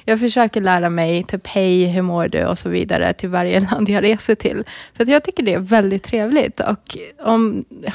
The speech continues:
jag vet inte hur det är för er, men man kan känna, liksom, hur stämningen skiftar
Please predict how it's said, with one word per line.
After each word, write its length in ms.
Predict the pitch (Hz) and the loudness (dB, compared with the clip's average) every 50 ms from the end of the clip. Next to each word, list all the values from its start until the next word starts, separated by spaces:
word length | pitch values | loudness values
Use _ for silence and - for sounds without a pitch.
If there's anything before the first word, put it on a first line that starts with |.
| - - - | -10 -6 -2
jag 120 | - 226 | 0 2
vet 200 | 214 220 226 - | 2 2 0 0
inte 160 | 233 220 - 220 | -4 -4 -2 -2
hur 140 | 214 208 | -2 0
det 100 | 196 196 | 0 0
är 180 | - 202 202 196 | 0 2 2 0
för 120 | 202 - | 0 -2
er, 320 | - 262 320 339 302 277 254 | -2 0 2 2 2 2 2
men 320 | 247 240 226 220 220 214 | 2 0 0 0 -2 -2
man 220 | 208 214 214 208 208 | 0 0 0 0 0
kan 200 | - 214 208 190 - | 0 -2 -4 -4 -6
känna, 320 | - - - 214 208 202 202 | -8 -6 -4 -2 -2 -2 -2
liksom, 340 | 202 202 196 - 180 185 | -4 -6 -6 -6 -6 -4
hur 180 | 196 202 202 202 | -2 -2 -4 -4
stämningen 880 | 196 - - - - - - 269 233 226 233 254 262 254 214 190 196 | -4 -8 -12 -12 -8 -4 -2 -2 0 0 2 2 2 2 2 0 -2
skiftar 680 | 190 - - 254 - - - - - - - - - 214 | -4 -4 -6 -6 -6 -8 -10 -6 -4 -2 -2 -2 -4 -6